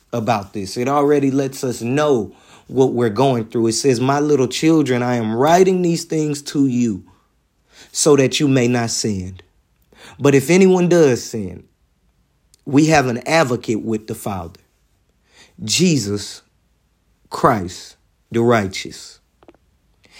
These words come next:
He is our interpretation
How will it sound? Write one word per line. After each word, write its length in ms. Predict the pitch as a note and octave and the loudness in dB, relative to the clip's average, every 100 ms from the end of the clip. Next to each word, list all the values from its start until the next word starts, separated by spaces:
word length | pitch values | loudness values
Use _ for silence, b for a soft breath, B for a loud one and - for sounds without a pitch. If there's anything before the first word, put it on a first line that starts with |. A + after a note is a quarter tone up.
| B B | B B
He 500 | - F#3 F#3+ F3+ - - | 0 4 4 4 -2 -2
is 220 | D3+ C3+ | 0 2
our 180 | C3+ B2+ | 0 -2
interpretation 1200 | B2+ A#2 - F#3 F#3+ F#3 G3+ D#3 - A2 F#2+ | -2 -4 0 0 2 -2 0 0 0 -6 -10